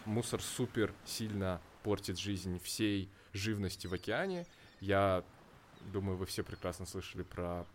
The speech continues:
пластик, да, который под воздействием солнечных лучей, воды распадается на более мелкий микропластик, так называемый, но который никогда полностью не исчезает с планеты, то есть полностью не разлагается, да,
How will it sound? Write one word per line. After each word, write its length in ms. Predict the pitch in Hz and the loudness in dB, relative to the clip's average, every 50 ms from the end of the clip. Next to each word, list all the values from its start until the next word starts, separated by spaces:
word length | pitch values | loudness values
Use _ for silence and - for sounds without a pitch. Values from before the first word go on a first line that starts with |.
| - - - | -18 -8 0
пластик, 540 | 107 104 110 131 - - - 127 120 - 104 | 2 4 4 4 2 -2 -4 -4 -4 -2 0
да, 200 | 95 95 104 123 | 2 4 4 4
который 560 | - - - - 101 95 95 92 92 92 90 | 2 -2 -4 0 0 2 2 2 2 0 0
под 280 | - - 101 98 95 90 | -2 0 0 0 0 0
воздействием 500 | 95 90 - - 98 95 - - 87 - | -2 -4 -2 0 -2 -2 -2 -4 -6 -4
солнечных 520 | - 98 95 95 92 - - 98 - - | 0 0 0 0 0 -2 -4 -8 -6 -6
лучей, 340 | 95 92 - - 123 139 147 | -6 -4 -2 2 2 2 2
воды 460 | 117 98 95 92 107 120 143 151 147 - - - - - - | 2 0 0 2 2 2 2 2 0 -4 -16 -20 -20 -14 -4
распадается 760 | - 98 98 - - 101 98 104 104 104 98 90 - - 95 | -2 -2 -2 0 0 2 4 6 6 6 6 4 0 -2 0
на 120 | 92 95 90 | 0 0 0
более 340 | 90 98 107 104 98 98 | 2 4 4 6 6 6
мелкий 600 | 95 95 98 90 90 90 - - - 107 135 170 - - - - - - - - - | 4 4 2 2 0 -2 -4 -8 -6 -4 -4 -4 -4 -8 -16 -16 -18 -18 -16 -8 -2
микропластик, 760 | 107 104 98 98 - 87 87 - 104 98 113 - - 143 - | 0 0 0 0 -2 -4 -2 0 0 0 0 0 -2 -6 -4
так 200 | - 113 - - | -4 -4 -4 -2
называемый, 520 | 107 95 - 98 92 95 113 143 170 156 | -6 -4 -4 -2 0 0 2 2 2 2
но 100 | 117 101 | 0 0
который 320 | - 113 98 110 104 101 101 | 0 0 0 2 2 4 4
никогда 580 | 104 104 - 107 98 101 101 104 107 101 98 - - - | 2 0 0 -2 -2 0 2 4 4 4 2 0 -2 4
полностью 540 | - 113 110 104 104 104 - - - 98 95 | 6 6 6 6 4 0 -2 -4 -4 0 2
не 160 | 98 98 95 | 2 2 2
исчезает 500 | 87 - - 95 87 95 87 87 85 - - | 2 0 -2 -2 0 0 0 0 0 -4 -8
с 60 | - | -6
планеты, 320 | - 90 95 127 175 - - | -4 -2 0 -2 -2 -4 -2
то 40 | - | -4
есть 120 | 101 - - | -4 -4 0
полностью 460 | - 127 127 131 127 117 - 113 110 | 6 8 8 8 8 6 2 2 4
не 80 | 104 | 4
разлагается, 640 | 95 95 90 98 98 98 131 156 190 120 - - 101 | 4 4 4 2 2 4 6 6 6 4 2 -2 0
да, 300 | 98 92 92 92 - | 4 4 4 4 4